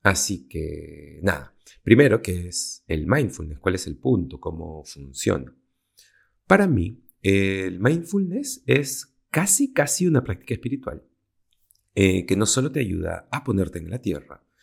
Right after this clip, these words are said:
eh, sino que te da una base, eh, te pone en el presente, eh, casi de manera inmediata. Lo que pasa es que durante el día, eh, por nuestros pensamientos y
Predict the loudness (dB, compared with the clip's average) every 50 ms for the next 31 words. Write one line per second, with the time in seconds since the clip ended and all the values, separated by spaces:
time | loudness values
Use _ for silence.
0 | _ -20 -20 -20 _ _ _ _ 0 2 2 2 2 2 0 0 -2 -2 -2 -2
1 | 0 2 4 4 4 4 4 2 2 0 -2 -4 -8 -8 -10 -14 -18 _ _ _
2 | -20 -20 -20 _ _ _ -2 -2 -2 -2 -2 -6 -6 -8 -8 -10 -12 -14 -14 -16
3 | _ _ -6 -6 0 4 4 4 4 2 0 -4 -8 -10 -12 -12 -12 -10 -10 -12
4 | -14 -14 -16 -12 -10 -10 -10 -10 -12 _ -8 -8 -6 -4 -2 -2 -2 -2 -2 -2
5 | -2 -2 -4 -4 -6 -6 -6 -4 0 2 2 2 2 0 -6 -16 _ _ _ _
6 | _ _ _ _ _ _ _ _ _ _ _ _ _ _ _ _ _ _ _ _
7 | _ _ _ _ _ _ 8 8 10 10 8 4 2 0 -2 0 -2 -2 -2 -2
8 | -6 -8 -4 -2 0 0 0 0 -2 -6 -4 0 2 2 2 2 2 0 0 -2
9 | -4 -6 -8 -10 -12 -14 -16 -20 _ _ _ _ -10 -8 -8 -8 -8 -8 -10 -10
10 | -12 -4 -2 0 2 2 2 0 -2 -4 -8 -8 -8 -8 -8 -6 -6 -4 -2 -2
11 | -2 -2 -4 -8 -12 -14 -16 -16 -16 -16 -16 -16 -16 -16 _ _ _ _ _ _
12 | _ _ _ _ _ 0 2 2 4 2 2 0 -2 -4 -6 -10 _ _